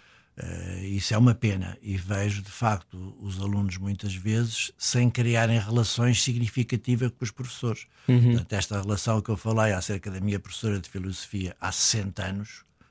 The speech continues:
Speaker 1: não é?
Speaker 2: Uhum.
Speaker 1: Eh, foi criada p-, por ela e por mim. Eu também tive algum,
Speaker 2: Claro,
Speaker 1: tive
Speaker 2: obviamente.
Speaker 1: uma cota parte nisso. Mas o que eu vejo agora é que os, passam pelos doze anos do ensino, eh, básico e secundário e identificam muito poucos professores.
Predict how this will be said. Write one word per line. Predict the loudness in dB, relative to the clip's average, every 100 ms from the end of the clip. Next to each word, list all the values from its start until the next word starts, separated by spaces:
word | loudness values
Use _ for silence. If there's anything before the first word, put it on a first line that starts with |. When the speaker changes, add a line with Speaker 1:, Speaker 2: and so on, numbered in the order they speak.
| _ -8
Speaker 1:
não | -6
é? | -6 -8 _ 6
Speaker 2:
Uhum. | 8 6 4 -2
Speaker 1:
Eh, | -4 0 2 2 2 0 -4 -10 -14 _ _ _ -16
foi | -6 2 2 2
criada | 2 4 6 6 4
p-, | 0 -6 _ _ _ _
por | -6 0
ela | 4 4
e | 4
por | 6
mim. | 6 4 0 -10
Eu | -14
também | -10 -10
tive | -6 -6 -4
algum, | -2 0 0 -2 -6 4
Speaker 2:
Claro, | 6 8
Speaker 1:
tive | 8
Speaker 2:
obviamente. | 10 8 8 6
Speaker 1:
uma | 4
cota | 2 2 2
parte | 2 0 -2 -8
nisso. | -8 -2
Mas | -2
o | 0
que | 2
eu | 4
vejo | 4 4 2
agora | 2 2 0
é |
que | -2 -2
os, | -2 -4 -16 -20 _
passam | -2 0 2 0
pelos | 2 0 0 0
doze | 2 2 2 2
anos | 2 2 -2 -6
do | -6 -4
ensino, | -2 -2 0 0 -4 -12 _ _ _ -12
eh, | -10
básico | -4 -2 -2 -6 -6
e | -6
secundário | -6 -4 0 0 0 -2 -4
e | -2 0 2
identificam | 2 2 0 -4 -4 0
muito | 2 0 -2
poucos | -10 -10 -12
professores. | -16 -14 -8 -8